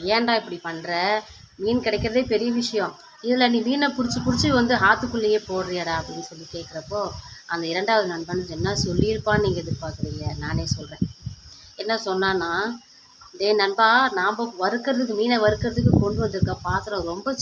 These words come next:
சின்னது, ஆனா நான் பிடிக்கிற மீன் வந்து ரொம்ப பெருசு, அதை அப்படியே போட்டு வறுக்கிறதுக்கு பத்தாது இல்லையா பாத்திரம்? அதனால தான் அதை விட்டுட்டு திரும்ப சின்ன மீனா கிடைச்சா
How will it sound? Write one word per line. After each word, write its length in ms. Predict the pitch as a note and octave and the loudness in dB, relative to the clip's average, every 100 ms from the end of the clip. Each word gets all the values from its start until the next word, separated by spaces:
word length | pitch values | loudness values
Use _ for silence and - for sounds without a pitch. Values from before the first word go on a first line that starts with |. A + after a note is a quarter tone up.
| - | -2
சின்னது, 340 | F#3+ G3+ E3 - - - | -2 -4 -6 -8 -12 -4
ஆனா 240 | D3 F#3+ F3+ | 2 4 4
நான் 340 | E3+ F3+ A3+ | 2 2 4
பிடிக்கிற 480 | - - - - G3 | 4 4 4 2 2
மீன் 140 | G4+ | 2
வந்து 240 | G4 F#4+ G4 | 0 0 0
ரொம்ப 400 | E4 D#4+ - B3+ | 0 0 2 4
பெருசு, 460 | - - - - - - - - | 4 6 4 2 -2 -2 2 2
அதை 180 | F#4 | 4
அப்படியே 320 | F3 - A#3+ C4 | 2 2 4 4
போட்டு 360 | A3 G#3+ - | 4 6 6
வறுக்கிறதுக்கு 380 | G3 - G3+ F#3+ | 6 2 2 2
பத்தாது 420 | G#3 G3+ G#3+ A3 G3 | 2 2 2 2 0
இல்லையா 260 | F#3 F#3+ F#3 | 0 0 -2
பாத்திரம்? 480 | F#3 G3+ G#3+ A3 - - - | -4 -2 -2 -2 -4 -18 -6
அதனால 400 | A3+ B3+ B3 G#3+ | 2 4 6 4
தான் 180 | G#3 A#3 | 4 4
அதை 180 | G3 F#3+ | 2 0
விட்டுட்டு 300 | F#3+ A3 A#3+ | -4 -6 -4
திரும்ப 260 | A3 G#3 G#3+ | -2 -2 -2
சின்ன 320 | G3+ G3+ A3 | -2 -2 -2
மீனா 280 | G#3 G3 G3 | -2 -2 -4
கிடைச்சா 360 | F3+ D#3+ F#3+ | -6 -8 -10